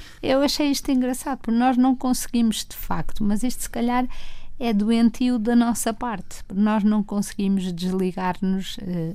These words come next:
claro que não é deixar de amar, mas não conseguirmos deixar de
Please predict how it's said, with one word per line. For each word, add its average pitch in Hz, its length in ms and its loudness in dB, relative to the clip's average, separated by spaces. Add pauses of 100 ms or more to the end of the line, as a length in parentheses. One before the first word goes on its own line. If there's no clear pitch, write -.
claro - 320 -8
que - 100 -8
não 180 160 0
é 180 80 0
deixar 170 480 -4
de 175 60 -4
amar, 170 380 -2
mas 185 260 -6
não 202 260 4
conseguirmos 196 680 -2 (340)
deixar 185 640 0
de 180 420 -2